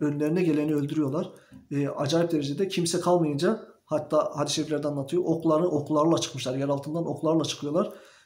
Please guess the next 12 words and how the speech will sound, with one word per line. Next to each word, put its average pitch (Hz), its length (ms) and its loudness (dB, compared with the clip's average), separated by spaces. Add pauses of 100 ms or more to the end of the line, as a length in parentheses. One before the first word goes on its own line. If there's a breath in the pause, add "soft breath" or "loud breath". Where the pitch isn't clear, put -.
(100)
Gökyüzüne 196 460 2
fırlatıyorlar. 170 600 2
Gökyüzüne 185 420 2
fırlatınca, 185 680 2 (540 loud breath)
e, 160 360 4 (600)
diyorlar, 180 380 6 (100)
"Yeryüzünde 180 480 4
kimse 180 300 0
bırakmadık, 190 440 0
gökyüzündekileri 180 800 2
de 156 60 2
öldürelim. 143 560 0